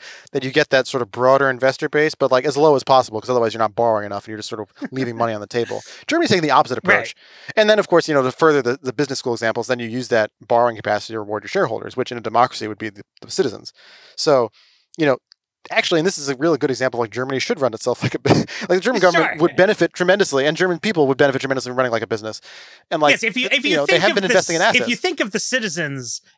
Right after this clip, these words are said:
Speaker 2: as shareholders, then it's like,
Speaker 1: Right.
Speaker 2: then it's like, yeah, like, it's, it's going well. Like, have, have a party, right? You, you gotta, you
Speaker 1: Yeah.
Speaker 2: gotta lever up, do the special dividend.
Speaker 1: Right.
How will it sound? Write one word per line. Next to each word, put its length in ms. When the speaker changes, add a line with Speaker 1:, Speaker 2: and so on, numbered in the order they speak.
Speaker 2:
as 180
shareholders, 1000
then 120
it's 180
like, 180
Speaker 1:
Right. 100
Speaker 2:
then 120
it's 140
like, 160
yeah, 320
like, 320
it's, 360
it's 180
going 300
well. 320
Like, 220
have, 320
have 180
a 60
party, 380
right? 280
You, 240
you 100
gotta, 320
you 80
Speaker 1:
Yeah. 40
Speaker 2:
gotta 120
lever 360
up, 160
do 140
the 80
special 340
dividend. 640
Speaker 1:
Right. 260